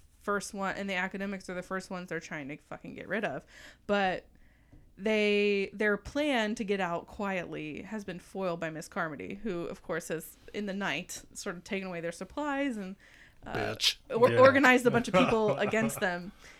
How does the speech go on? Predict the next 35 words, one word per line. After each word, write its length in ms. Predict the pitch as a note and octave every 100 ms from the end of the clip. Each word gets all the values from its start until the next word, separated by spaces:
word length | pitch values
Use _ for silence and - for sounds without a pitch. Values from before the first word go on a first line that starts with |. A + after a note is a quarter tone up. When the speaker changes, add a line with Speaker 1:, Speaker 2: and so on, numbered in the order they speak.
| - -
Speaker 1:
And 500 | G#3 G#3 G3+ G3 F#3+ -
she's 300 | - A3 G#3+
basically 360 | B3 B3 A3
like, 440 | G3 F3 G3 F#3+ F3+
"Give 180 | G#3+
us 160 | G3 F#3+
your 120 | F3+
boy. 500 | F3 F3+ E3+ D3+ D3+ - - -
You're 120 | G3+ G3+
not 180 | F#3+
taking 300 | - G#3+ -
him 100 | F#3
out 240 | F3 F3+ E3
there. 160 | D#3+
Give 200 | E3 F3+
us 140 | F3 -
your 80 | E3+
boy." 460 | D#3 - - G3 - _ - - - _
Um, 480 | F#3 F#3 D#3 D#3 - -
and, 580 | G#3 G3 F#3 F3+ F3+ -
of 120 | G3
course, 380 | - G#3+ G3 F#3
David's 480 | - F#3+ F3+ F3 -
not 280 | F#3+ E3+ -
letting 240 | D#3 C#3+
that 140 | F2 -
happen. 540 | - - - A#2+ A2
Speaker 3:
Mm-hmm. 220 | D3 G#2+ E3 -
Speaker 1:
And 520 | G#3 G#3 G3 G3 G3+ - _ _ _
they 300 | F#3 G#3 G#3
escape, 500 | G#3+ - - G#3+ G#3
essentially. 480 | G#3 - G3+ G#3+ G3+
They 140 | G3 F3+
get 180 | G3 -
out. 380 | F3+ G3 G3+